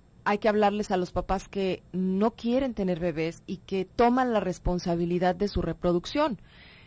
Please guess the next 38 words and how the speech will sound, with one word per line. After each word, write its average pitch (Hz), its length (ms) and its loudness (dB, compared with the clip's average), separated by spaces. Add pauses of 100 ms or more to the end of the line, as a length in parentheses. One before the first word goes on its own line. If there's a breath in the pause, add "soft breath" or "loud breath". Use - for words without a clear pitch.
(240 soft breath)
que 170 120 -6
son 277 340 2 (240)
los 165 280 2
menos. 262 600 4
La 170 120 -2
mayoría 185 520 4
es, 262 240 -2
pues, - 160 -18
si 170 140 -6
no 185 140 0
quieres 370 260 -2
tener 285 200 2
bebé, 294 220 6
pues - 140 -10
cuídate, 277 600 2
¿no? 185 200 2
O - 580 -18
sea, 196 160 6
es 226 160 6 (720 soft breath)
aún 247 420 6
así 277 300 2
la 220 180 2
creencia 190 920 2
y, 165 380 -6
y 175 160 -6 (160)
todo, 233 1080 6 (380 loud breath)
eh, 185 220 2
de 185 80 4
alguna 202 340 4
manera, 196 640 4
eh, 170 180 2
la 196 180 4
historia 214 920 4 (220)
para 175 260 2
las 170 160 -2
mujeres 196 500 -2
ha 208 100 0
sido, 208 540 4